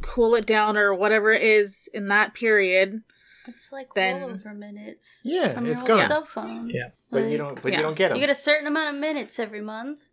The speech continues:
Speaker 2: You didn't use 'em. Too bad.
Speaker 1: You don't get it.
Speaker 3: Yeah,
Speaker 1: Yeah.
Speaker 3: exactly.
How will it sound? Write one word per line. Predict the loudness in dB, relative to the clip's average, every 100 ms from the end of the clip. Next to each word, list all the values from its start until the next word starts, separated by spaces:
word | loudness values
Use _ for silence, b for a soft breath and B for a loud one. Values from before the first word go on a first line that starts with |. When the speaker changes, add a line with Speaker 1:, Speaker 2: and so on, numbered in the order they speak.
| _ _ -2
Speaker 2:
You | -2
didn't | 0 -2
use | 0 0 -2
'em. | -6 -8 -16 _ b b -14
Too | -10
bad. | -6 -6 -6 -10
Speaker 1:
You | -10 -6
don't | -6 -4
get | -2
it. | -2
Speaker 3:
Yeah, | -6
Speaker 1:
Yeah. | -8
Speaker 3:
exactly. | -6 -4 -6 -10 -14